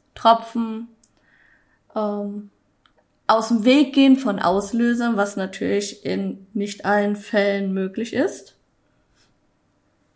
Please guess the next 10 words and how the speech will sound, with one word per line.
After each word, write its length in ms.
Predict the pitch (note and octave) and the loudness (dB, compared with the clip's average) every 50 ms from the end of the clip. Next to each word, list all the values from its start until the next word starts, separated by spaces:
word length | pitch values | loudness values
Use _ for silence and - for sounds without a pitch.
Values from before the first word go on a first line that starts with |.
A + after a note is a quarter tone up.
| _ _ | _ _
Es 220 | - D#4+ D#4+ - - | -2 0 0 0 -2
gibt 160 | D4 C4+ - | -4 -2 -2
extra 420 | - A#3 A#3 - - - A#3+ A#3 | -2 -4 -4 -6 -8 -6 -4 -4
Bezüge 720 | A3+ A3 G3+ G#3 - - B3 B3 B3 B3 B3+ B3+ B3 A#3+ | -4 -4 -6 -8 -4 0 2 2 4 4 4 2 2 2
für 140 | A#3+ - G#3 | 0 -2 -2
Matratzen 840 | G3+ G3 G3 - - - G#3+ G#3+ G#3 - - - A#3 A#3 A3+ A3 | -2 -4 -4 -6 -8 -8 -8 -8 -8 -10 -10 -6 -4 -4 -4 -4
und 160 | G#3 - F#3 F#3+ | -6 -8 -4 -2
Bettdecken 800 | A3+ B3+ C4 C4+ C4+ B3+ B3 A#3 B3 - A#3+ A#3+ B3 A#3+ A#3+ | 0 0 0 0 -2 -2 -2 -4 -4 -4 -4 -2 -2 -4 -4
bei 160 | G3 F3+ F#3+ | -6 -6 -4
Hausstauballergien. 1400 | G#3 A3+ B3+ B3 - - B3+ B3 A#3+ A#3+ - A3+ A#3 A#3 A#3 A#3 A3+ - - A3+ A3+ A3+ A3 A3 A3 A#3 A3+ - | -2 -2 -2 -4 -4 -4 -4 -4 -4 -4 -6 -6 -4 -4 -4 -6 -6 -8 -10 -10 -10 -10 -12 -12 -14 -14 -16 -18